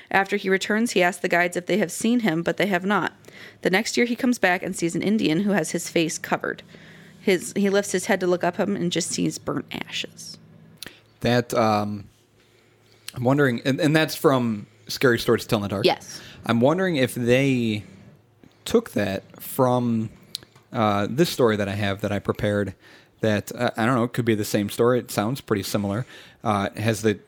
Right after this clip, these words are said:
Speaker 2: same name. I don't know how, uh, how, um, rare a name Defago or Defago was at the time.
Speaker 1: Oh, here we
Speaker 2: Um,
Speaker 1: go. It says that variations of Wendigo transformations told by explorers and missionaries as early as the seventeenth century.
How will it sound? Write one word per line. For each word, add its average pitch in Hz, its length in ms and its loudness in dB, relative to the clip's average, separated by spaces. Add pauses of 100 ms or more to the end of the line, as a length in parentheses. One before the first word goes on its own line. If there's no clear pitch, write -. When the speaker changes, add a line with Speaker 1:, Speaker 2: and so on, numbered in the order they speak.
Speaker 2:
same 101 320 -2
name. 117 320 0
I 120 80 2
don't 120 80 2
know 113 100 0
how, 104 360 0
uh, 95 480 -4 (600)
how, 101 420 -2
um, 92 440 -6 (840)
rare 110 680 2
a 117 120 0
name 107 500 -2
Defago 117 540 0
or 107 100 0
Defago 104 580 -2
was 95 380 -4
at 113 160 -6
the - 60 -10
time. 98 440 -6 (640)
Speaker 1:
Oh, 294 140 4
here 320 100 4
we 302 80 2
Speaker 2:
Um, 247 40 -4
Speaker 1:
go. 208 200 4
It 226 160 0
says 233 240 0
that 220 340 0
variations 240 560 0
of 214 80 0
Wendigo 202 400 0
transformations 180 840 -2
told 180 240 0
by 170 100 2
explorers 170 480 -2
and 165 80 0
missionaries 170 560 0
as 170 180 0
early 160 220 0
as 160 120 -2
the 175 60 -10
seventeenth - 440 -6
century. - 340 -10